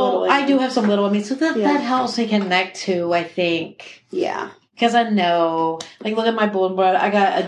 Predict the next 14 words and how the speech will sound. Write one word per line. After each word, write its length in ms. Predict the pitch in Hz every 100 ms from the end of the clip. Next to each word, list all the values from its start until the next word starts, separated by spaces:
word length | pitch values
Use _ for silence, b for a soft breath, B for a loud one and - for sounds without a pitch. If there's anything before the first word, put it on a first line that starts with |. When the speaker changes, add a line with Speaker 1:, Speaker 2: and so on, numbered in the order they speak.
| -
Speaker 2:
donut 180 | - 359
Speaker 1:
just 160 | 359
looking 140 | 208 -
at 80 |
that. 80 | 294
Speaker 2:
unicorn. 500 | 233 233 214 208 202
Speaker 1:
Who 100 | 370
gave 260 | 359 370 311 302
you 60 | 277
the, 360 | 240 226 214
uh, 220 | 214 196
Mother's 320 | 196 202 202 196
Day 140 | 156 147
card? 380 | 151 123 113